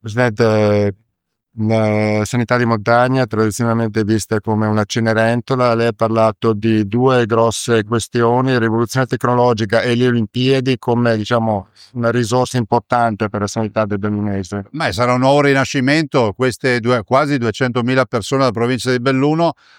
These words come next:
Speaker 2: avranno l'opportunità di avere nuove tecnologie e nuovi investimenti che noi comunque abbiamo messo a terra anche in questi anni. Basti vedere cosa si inaugura oggi per capire quale sia la qualità degli investimenti e delle cure che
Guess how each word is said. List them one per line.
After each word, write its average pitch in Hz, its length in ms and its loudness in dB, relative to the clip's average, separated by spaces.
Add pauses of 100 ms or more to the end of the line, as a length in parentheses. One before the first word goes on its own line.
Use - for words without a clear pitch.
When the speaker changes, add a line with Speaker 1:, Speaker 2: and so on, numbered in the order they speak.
(140)
Speaker 2:
avranno 131 400 2
l'opportunità 123 800 0
di 131 80 0
avere 113 480 2
nuove 113 300 0
tecnologie 113 840 0
e 95 40 -2
nuovi 113 240 0
investimenti 123 600 -2
che 117 80 -2
noi 135 140 0
comunque 143 320 0
abbiamo 107 240 0
messo 113 180 -4
a 113 80 -4
terra 123 260 0
anche 110 200 -2
in 101 80 -2
questi 110 320 -4
anni. 90 340 -2 (320)
Basti 117 300 -2
vedere 120 480 2
cosa 104 260 0
si - 120 -6
inaugura 113 360 2
oggi 120 220 0
per 107 160 -2
capire 117 400 -2
quale 104 180 0
sia 117 160 -2
la 110 100 2
qualità 113 640 0 (240)
degli 107 200 -2
investimenti 113 600 0
e 156 60 2
delle 107 240 2
cure 117 320 0
che 98 240 -2